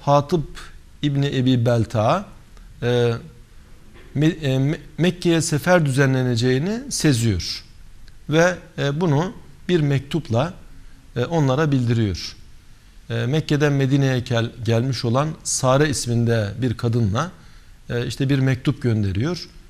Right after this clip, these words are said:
ve mektupta, yazdığı mektupta, e, Hazreti Peygamber'in Mekke'ye doğru bir sefer düzenlemek üzere olduğunu ve bunun karşısında da onların dayanamayacağını,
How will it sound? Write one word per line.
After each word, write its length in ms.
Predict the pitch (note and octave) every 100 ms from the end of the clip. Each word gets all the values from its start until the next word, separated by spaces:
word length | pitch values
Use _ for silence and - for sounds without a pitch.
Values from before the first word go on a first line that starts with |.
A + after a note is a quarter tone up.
| -
ve 180 | C3+ C3
mektupta, 680 | A#2+ D3+ C#3+ B2 - C3 D3+
yazdığı 500 | C#3 B2+ A2+ B2+ C#3
mektupta, 640 | A#2+ G2+ - - C#3+ E3 - - - - - - - - -
e, 40 | A2
Hazreti 580 | A2 G#2 D3 D3 D#3 C#3
Peygamber'in 800 | C#3+ B2+ B2+ B2 A2+ D3+ E3+ - - - - -
Mekke'ye 460 | C#3+ C#3 C#3 C3
doğru 260 | B2+ B2 B2
bir 80 | A#2
sefer 440 | - A#2 B2+ A#2+
düzenlemek 680 | G#2+ B2 A#2 A#2 A#2+ A2+ -
üzere 280 | A2+ A2 A2
olduğunu 600 | G#2+ G#2+ G2 G2 G2 D#3+ E3+ - - - -
ve 120 | C#3
bunun 200 | C3+ C#3+
karşısında 640 | - C3 A#2+ - C3 B2+
da 240 | B2 A#2+ A2 - - -
onların 440 | B2+ B2+ B2 B2
dayanamayacağını, 1040 | A#2 B2 B2+ C3 B2 A2 F#2 G2 F#2 D#3